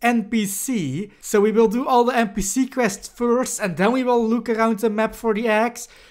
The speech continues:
because I totally forgot where they all are. Okay, so for this one, you actually need to buy some of the new furniture and place them in a very special shape. So what you need to buy is, uh, one of these.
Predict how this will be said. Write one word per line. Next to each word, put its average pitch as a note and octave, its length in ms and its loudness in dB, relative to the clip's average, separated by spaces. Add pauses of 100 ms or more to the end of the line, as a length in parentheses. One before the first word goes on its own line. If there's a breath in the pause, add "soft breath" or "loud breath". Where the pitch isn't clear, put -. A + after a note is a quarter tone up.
because F#3+ 280 2
I E3+ 80 2
totally A#3 560 4
forgot G3+ 460 -2
where F3 180 -2
they D3+ 160 -2
all C#3+ 180 -4
are. A#2+ 360 -8 (280)
Okay, A#3 280 6
so C#4 200 2
for C4+ 220 2
this F4 420 2
one, F3+ 300 2
you A3+ 80 6
actually C4 380 2
need B3+ 320 2
to A#3 100 4
buy A3 340 6
some B3+ 260 2
of A#3 120 -2
the A#3 100 2
new G#3 240 2
furniture G3 960 2 (340 soft breath)
and G#3 240 0
place C4 300 2
them A#3+ 140 2
in A3+ 120 0
a F3 60 0
very G#3 380 0
special A#3 540 -2
shape. D3 640 -4 (280)
So G#3 480 2
what F#3+ 400 0
you C4+ 80 0
need C4+ 160 0
to D4+ 80 0
buy E3+ 560 4
is, D3 480 -4
uh, C#3 120 -4
one C3+ 240 -2
of G#3+ 140 -2
these. D3+ 560 -6